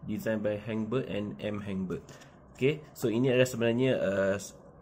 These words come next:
satu tempat pemegang lilin, okey, yang dijadikan sebagai hiasan. Ha, atas meja makan boleh, dekat dining hall boleh, dekat ruang tamu pun boleh.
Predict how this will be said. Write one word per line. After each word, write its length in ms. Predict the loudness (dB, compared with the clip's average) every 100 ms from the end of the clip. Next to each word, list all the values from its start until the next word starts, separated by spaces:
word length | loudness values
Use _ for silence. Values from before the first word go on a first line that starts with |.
| -20 -18 -16
satu 400 | -6 -4 -2 -2
tempat 480 | -4 -2 0 0
pemegang 400 | 0 0 4 4
lilin, 480 | 2 0 2 2 0 -4 -12 -14
okey, 320 | -4 0 0 0
yang 160 | -4 -8 -14 -12
dijadikan 320 | -8 -6 -6 -8
sebagai 640 | -6 -2 2 4 4 0 0
hiasan. 640 | 0 0 4 6 6 2 -6 -20 -20 -20 -20 -20 -20 -10
Ha, 160 | -8
atas 160 | -4 -2
meja 160 | -2 -2
makan 480 | -2 -2 0 2
boleh, 480 | 2 0 0 0 0
dekat 240 | -2 -6 -4
dining 320 | -2 -2 -4
hall 320 | 0 0 2
boleh, 400 | 2 2 0 -2 -8 -20 -20 -18 -20 -20 -16
dekat 240 | -8 -6 -2
ruang 240 | -2 -2
tamu 400 | 0 2 0 -2
pun 240 | -2 -2
boleh. 400 | 0 0 2 0